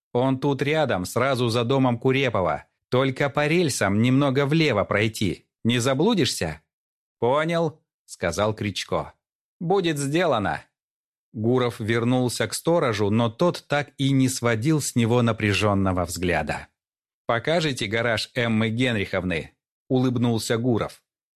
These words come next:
«Или хотя бы объясните, в какую сторону идти?»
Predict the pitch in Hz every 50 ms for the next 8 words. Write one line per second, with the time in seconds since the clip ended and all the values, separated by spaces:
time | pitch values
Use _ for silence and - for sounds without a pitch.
0 | _ _ - 120 123 123 127 120 - 135 131 - 147 139 135 143 147 - - 135
1 | 135 147 151 156 156 - - 185 190 202 - - - - - - 120 117 - 170
2 | 156 147 147 139 - - - 180 165 127 107 101 98 101 104 113 117 117 - -
3 | - 113 82 78 -